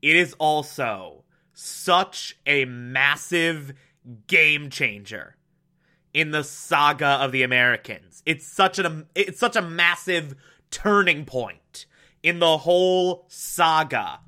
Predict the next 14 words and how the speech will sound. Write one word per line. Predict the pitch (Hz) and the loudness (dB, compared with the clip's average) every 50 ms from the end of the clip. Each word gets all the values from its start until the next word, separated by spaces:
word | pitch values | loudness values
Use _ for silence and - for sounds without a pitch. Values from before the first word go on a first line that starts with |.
| - _ _ _ _ _ _ _ _ _ _ _ | -20 _ _ _ _ _ _ _ _ _ _ _
of | - 156 165 160 170 165 139 135 123 | 2 4 6 6 6 4 2 -2 -2
the | 147 156 151 | 0 0 0
Americans. | 143 139 139 135 135 135 123 - - - 98 - _ _ _ - - - - - - _ _ _ _ _ _ _ _ _ _ _ _ _ _ _ _ _ _ _ _ _ _ _ _ _ - | 2 2 4 4 4 2 0 -2 -6 -12 -18 -18 _ _ _ -20 -20 -20 -20 -20 -20 _ _ _ _ _ _ _ _ _ _ _ _ _ _ _ _ _ _ _ _ _ _ _ _ _ 2
I | 180 214 254 | 4 6 6
remember | 302 330 320 294 254 247 233 202 175 190 185 165 | 6 4 4 4 4 2 4 4 4 4 4 4
watching | 147 143 147 156 170 180 - - 165 147 | 2 2 2 4 4 2 2 -2 -4 -2
this | 143 143 131 - | -2 -2 0 2
episode | 135 123 - - - - - 107 90 80 - _ _ _ _ _ _ _ _ _ _ _ _ _ _ _ _ _ _ _ _ _ _ _ _ _ | 0 0 0 -4 -10 -10 -10 -8 -10 -10 -14 _ _ _ _ _ _ _ _ _ _ _ _ _ _ _ _ _ _ _ _ _ _ _ _ _
way | 107 117 147 180 190 185 | -6 2 4 4 6 6
back | 175 165 165 160 - | 6 4 2 2 0
when, | 135 123 98 - _ _ _ _ _ _ _ _ _ _ _ _ _ _ _ _ _ _ _ _ _ _ _ _ _ _ _ _ _ _ _ _ _ _ _ _ _ _ _ _ _ _ _ _ _ | -4 -6 -6 -8 _ _ _ _ _ _ _ _ _ _ _ _ _ _ _ _ _ _ _ _ _ _ _ _ _ _ _ _ _ _ _ _ _ _ _ _ _ _ _ _ _ _ _ _ _
with | - 160 170 170 | -4 -4 -2 0
my | 175 156 156 | 0 0 0
jaw | 156 123 120 120 151 202 208 208 208 202 190 | 0 -2 -2 0 0 2 4 4 4 4 4